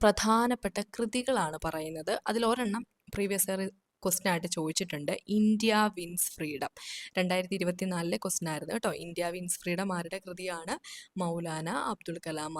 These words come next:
ആസാദിൻ്റെ കൃതിയാണ്. So മറ്റ് കൃതികൾ കൂടി നോക്കിയേക്കുക. ഖുറാനിൻ്റെ അടിസ്ഥാന ആശയം, ഗുബർ ഇ ഖാദിർ, ദർസ് ഇ വഫ, വഫ, ഇന്ത്യ വിൻസ് ഫ്രീഡം.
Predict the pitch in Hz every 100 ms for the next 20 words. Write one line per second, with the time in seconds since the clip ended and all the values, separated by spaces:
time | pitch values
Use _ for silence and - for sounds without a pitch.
0 | 151 - 175 175 165 196 339 262 185 151
1 | - - - _ _ _ _ _ - -
2 | - - 269 269 214 208 208 220 196 190
3 | 185 190 196 190 175 175 180 180 180 269
4 | - - - 202 214 240 233 247 269 254
5 | 220 214 - 180 175 180 - 196 185 180
6 | - 156 151 - 180 180 202 294 - -
7 | - 196 220 233 220 269 269 214 208 190
8 | - 175 170 160 180 180 - - - -
9 | 170 175 214 220 214 - - 220 208 165
10 | 160 160 - 185 202 - _ - 180 175
11 | 175 175 320 - - - - - 196 202
12 | 196 214 220 170 170 - - 156 151